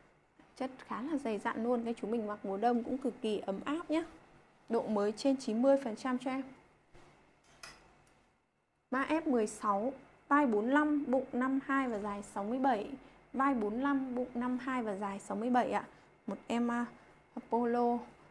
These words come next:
với cái tông màu nổi vô cùng. Và cái tông màu xanh, à,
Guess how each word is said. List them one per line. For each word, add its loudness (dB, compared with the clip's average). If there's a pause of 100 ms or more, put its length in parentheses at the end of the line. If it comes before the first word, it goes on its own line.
(120)
với -4
cái -2
tông 0
màu 0 (200)
nổi -4 (100)
vô 0
cùng. 4 (540)
Và -10
cái -6
tông 0
màu 0
xanh, -2
à, 0